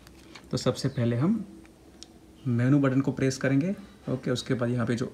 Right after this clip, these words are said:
एएफ़ मेथड है उसको हम सिलेक्ट करते हैं और सबसे लास्ट क्विक मोड है उसको हम सिलेक्ट करेंगे,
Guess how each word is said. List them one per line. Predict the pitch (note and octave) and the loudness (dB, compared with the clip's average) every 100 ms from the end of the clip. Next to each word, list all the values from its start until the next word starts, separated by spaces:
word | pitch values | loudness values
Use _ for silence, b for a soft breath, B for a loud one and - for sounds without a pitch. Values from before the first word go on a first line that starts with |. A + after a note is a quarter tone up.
| B2+ | 0
एएफ़ | C3 D#3 D#3+ | 2 2 2
मेथड | D3 D#3+ | 2 2
है | D#3+ F#3+ B B B - | 0 -2 B B B -4
उसको | C3+ - C#3+ | -4 0 0
हम | D#3+ | 0
सिलेक्ट | - B2+ B2 A#2+ | 0 0 0 -2
करते | - A#2+ - | -4 -4 -2
हैं | A2+ A2 - B B - - | -2 -2 -6 B B -8 -2
और | A#2+ - - - | -2 -2 -8 -8
सबसे | - C3+ - D#3+ | -4 -2 0 2
लास्ट | A#2+ C3 C#3+ - - | 2 0 0 -8 -2
क्विक | C3+ D3+ C#3+ | 0 4 4
मोड | B2 | 4
है | A2 E3+ F#3+ B B - | 4 0 -2 B B -6
उसको | C3+ - B2+ | -6 -2 -2
हम | C3 G#3+ G#3+ | 0 0 -2
सिलेक्ट | - B2+ A#2+ A2+ - | -4 0 0 -2 -6
करेंगे, | - - - | -8 -6 -8